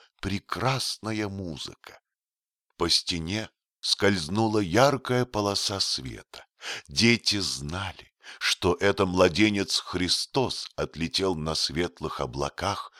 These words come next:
к другим счастливым детям. Вдруг зазвенел серебряный колокольчик. Двери шумно распахнулись,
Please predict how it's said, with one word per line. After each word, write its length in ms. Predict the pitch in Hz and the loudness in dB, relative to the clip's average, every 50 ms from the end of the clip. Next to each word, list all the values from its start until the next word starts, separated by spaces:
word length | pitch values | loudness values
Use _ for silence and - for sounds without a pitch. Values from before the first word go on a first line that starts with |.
| - - _ | -20 -20 _
к 140 | - 98 82 | -12 -10 -4
другим 560 | 76 113 113 131 131 113 - 156 156 110 76 | -2 0 2 2 0 0 -4 -4 -4 -4 -4
счастливым 720 | - - - 87 82 - - 80 85 82 69 73 73 73 69 | -4 -2 -2 -2 -2 -2 -2 -4 -4 -4 -4 -4 -6 -6 -6
детям. 500 | 76 87 82 73 - - - 60 53 _ _ _ _ _ _ _ _ _ _ _ _ _ _ _ _ _ _ | -6 -4 -4 -4 -4 -6 -8 -8 -12 _ _ _ _ _ _ _ _ _ _ _ _ _ _ _ _ _ _
Вдруг 640 | - - - 58 - 80 87 113 151 165 151 131 | -16 -16 -14 -8 -6 -4 0 0 0 0 0 0
зазвенел 600 | 123 123 147 139 120 127 135 131 113 117 135 139 | 0 0 2 0 0 0 0 2 2 2 2 2
серебряный 680 | - - 135 135 117 123 127 117 123 135 135 135 139 131 | 0 0 2 4 4 4 4 4 2 0 2 0 -2 -2
колокольчик. 1120 | - 143 139 139 135 123 - - 73 73 73 73 67 - - - 71 - _ - - - _ _ - - - - - - - - - - - - - - - - - - - - - - - - - - - - - - - - - 302 302 311 302 - - - 302 302 311 302 311 311 311 302 311 311 311 _ _ _ _ _ _ _ _ _ _ _ _ _ _ _ _ _ _ | 0 0 2 2 0 0 -2 -4 -4 -4 -4 -4 -6 -6 -6 -6 -6 -8 _ -20 -20 -20 _ _ 2 4 6 8 8 8 6 8 8 8 8 6 6 6 6 6 6 6 6 6 8 8 8 8 8 6 6 6 6 6 4 2 0 0 -4 -10 -12 -16 -18 -20 -20 -20 -20 -20 -20 _ _ _ _ _ _ _ _ _ _ _ _ _ _ _ _ _ _ _ _ _ _ _ _
Двери 600 | - 58 62 80 90 101 117 120 113 101 80 78 71 | -18 -8 -6 -2 2 4 4 4 4 2 0 -2 0
шумно 640 | - - - - - 123 147 139 127 117 110 107 101 | 0 0 0 2 2 2 0 0 0 -2 -2 -2 -2
распахнулись, 1160 | 98 95 - - - - 90 82 - - - - 80 98 113 120 110 107 107 - - - - | 0 2 0 0 -2 -4 -6 -6 -6 -8 -8 -4 -4 -2 -2 -2 -4 -6 -6 -6 -6 -6 -8